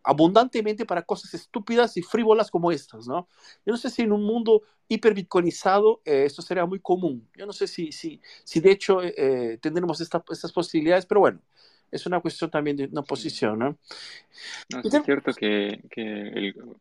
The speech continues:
Speaker 2: uno de la, de las medidas de protección de Bitcoin que tiene sería los fees, ¿no? Lo que cada, cada vez que Bitcoin es atacado,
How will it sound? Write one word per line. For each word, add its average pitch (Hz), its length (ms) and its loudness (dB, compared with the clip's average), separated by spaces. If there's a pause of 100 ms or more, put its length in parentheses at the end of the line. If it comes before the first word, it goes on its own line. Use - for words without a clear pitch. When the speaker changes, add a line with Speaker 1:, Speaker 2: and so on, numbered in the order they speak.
Speaker 2:
uno 135 200 -2
de 127 60 2
la, 110 180 0
de 113 220 -2
las 104 380 -4 (100)
medidas 120 460 2
de 117 80 -2
protección 113 680 -8
de 104 100 -8
Bitcoin 104 280 -10
que 104 80 -8
tiene 104 200 -6
sería 101 420 -8 (380)
los - 260 -10
fees, 107 400 -4
¿no? 107 180 -6
Lo 104 140 -4
que 107 120 -8
cada, 117 460 0 (360)
cada 117 240 2
vez 123 220 -4
que 113 320 -2
Bitcoin 117 300 -4
es 113 100 -8
atacado, 113 640 -6